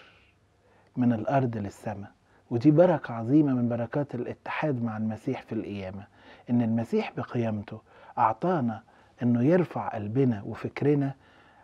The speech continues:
علشان نرتبط بيه في السماوات.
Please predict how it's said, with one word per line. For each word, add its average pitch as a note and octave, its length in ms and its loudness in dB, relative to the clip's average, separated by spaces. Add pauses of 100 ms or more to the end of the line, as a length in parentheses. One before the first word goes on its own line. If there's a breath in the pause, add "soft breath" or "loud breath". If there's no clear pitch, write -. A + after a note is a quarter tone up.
علشان A#2+ 640 -2 (300)
نرتبط B2+ 460 0
بيه A2 200 -2
في - 120 -6
السماوات. F#2+ 540 -8